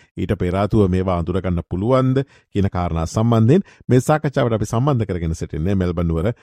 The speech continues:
සයිබර් ආරක්ෂණ විශේෂඥ චම්පික ඇටකම මහතා. චම්පික, ඊළඟට තවත්, අ, ප්‍රායෝගික ප්‍රශ්නයක් මතුවෙනවා. දැන් ඔබ පාරිභෝගිකයෙක් විදිහට සම්බන්ධ වෙලා ඉන්න සමාගමක් සයිබර් ප්‍රහාරයකට ලක් වෙනවා, නතු වෙනවා.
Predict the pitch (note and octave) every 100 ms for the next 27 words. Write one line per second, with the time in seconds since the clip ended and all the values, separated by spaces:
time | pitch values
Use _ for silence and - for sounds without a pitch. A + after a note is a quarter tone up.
0 | _ - A2+ G#2+ A2 F2+ F2 - - G2+
1 | F2 - F#2 D#2 - G#2+ D#2+ D#2 - F#2
2 | E2 D2 E2 G2+ A2 D2 - - - _
3 | - C3 C3 C#3 A2+ - B2 C#3+ C#3+ C#3+
4 | C3+ C3 B2+ A2 G#2+ G#2+ A2+ B2 A#2+ G#2
5 | - A#2 A2 G#2 G#2 C3 F3 A#2+ G#2+ F#2+
6 | F2 - F#2+ A2+ A2+ - G2 G#2 A2 G#2+
7 | - A2 G#2+ G#2 G#2+ G#2 G2+ F#2 G2 G2
8 | G2+ G2 G2+ F#2 F2 F2 F#2+ F#2+ A#2 D3+
9 | A2 A2 G2 G2 F#2 F2+ F2+ F#2+ - B2
10 | G#2 F2+ F2 D2+ E2+ E2+ F#2+ C#2+ G#1+